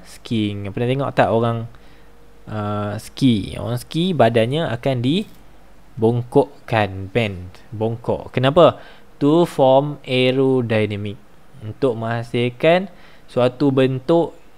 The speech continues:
yang dipanggil aerodynamic. Apa maksud aerodynamic ni? Aerodynamic ni bunyi,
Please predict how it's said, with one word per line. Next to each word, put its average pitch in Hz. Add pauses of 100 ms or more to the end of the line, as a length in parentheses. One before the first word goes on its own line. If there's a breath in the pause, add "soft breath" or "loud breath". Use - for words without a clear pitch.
yang 113
dipanggil 131
aerodynamic. 110
Apa 110
maksud 123
aerodynamic 120
ni? 156 (400 soft breath)
Aerodynamic 110
ni 156
bunyi, 123